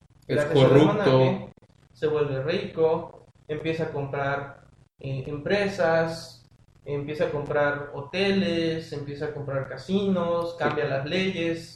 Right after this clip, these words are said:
Speaker 1: se casa con la mamá de Marty. Entonces, sí hay una, una, una diferencia porque Biff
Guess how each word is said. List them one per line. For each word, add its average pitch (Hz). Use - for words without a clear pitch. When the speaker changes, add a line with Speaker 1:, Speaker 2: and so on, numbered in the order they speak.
Speaker 1:
se 123
casa 117
con 107
la 107
mamá 107
de 107
Marty. 123
Entonces, 101
sí 127
hay 113
una, 110
una, 107
una 123
diferencia 117
porque 101
Biff 117